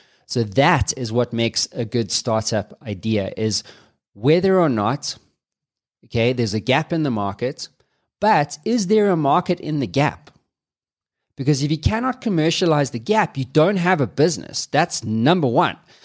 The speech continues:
You can have all the social media followers in the world,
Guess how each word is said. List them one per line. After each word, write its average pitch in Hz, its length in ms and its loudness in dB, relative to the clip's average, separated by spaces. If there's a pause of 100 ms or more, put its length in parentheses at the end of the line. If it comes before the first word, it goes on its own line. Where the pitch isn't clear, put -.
(160)
You 160 140 -4
can 226 140 0
have 202 220 0
all 240 260 0
the 254 100 0
social 202 440 0
media 156 360 2
followers 151 540 2
in 123 120 -2
the 110 80 -4
world, 120 540 0